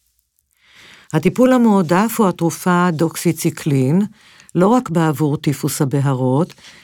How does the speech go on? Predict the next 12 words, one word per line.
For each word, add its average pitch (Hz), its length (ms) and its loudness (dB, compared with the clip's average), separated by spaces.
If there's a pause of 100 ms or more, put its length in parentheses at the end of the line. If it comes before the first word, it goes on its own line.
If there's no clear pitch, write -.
(140)
אלא 160 180 2
לכל 156 340 0
המחלות 170 640 0
הנגרמות 147 680 0
על 139 100 -2
ידי 135 320 0
ריקציות. 117 880 -4 (1400)
באשר 151 380 2
לחולה 202 400 2
שהוצג 160 520 -2 (100)
כאן, 165 420 2 (600)
מצבו 160 400 0